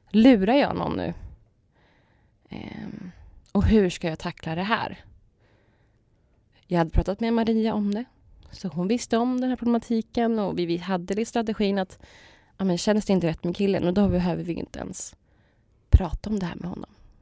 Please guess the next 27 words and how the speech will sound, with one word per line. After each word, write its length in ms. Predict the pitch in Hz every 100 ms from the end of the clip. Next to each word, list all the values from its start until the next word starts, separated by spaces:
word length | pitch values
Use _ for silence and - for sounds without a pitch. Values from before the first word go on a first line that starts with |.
| _
liksom. 260 | - - - - - - _ _ _ _ _ -
Ehm, 560 | 170 170 175 190 185 180 _ - _ _ _ _ _ _ _ _
men 220 | 185 196
liksom 240 | 185 190 185
jag 340 | 190 208 202 -
och 100 | -
Fredrik 680 | - 196 175 165 160 _ - - - - _ _ _ _ _ _ _ -
blev 160 | 170
ju 80 | 156
kära 500 | 165 180 165 - 165 -
i 140 | 180
princip 340 | 160 - 175 -
första 240 | 170 -
natten. 440 | 175 - - 196 - - - - _ _ _ _ _ -
Vi 100 | 190
sa 220 | - 180
dag 220 | 151 156
tre 340 | - 196 185
att 140 | 147 -
vi 80 | 156
behöver 360 | 165 170 175
inga 200 | 160 160
filmkameror, 540 | - 180 175 190 185 165
det 80 |
här 120 | 170 165
är 60 |
klart. 440 | - 220 - -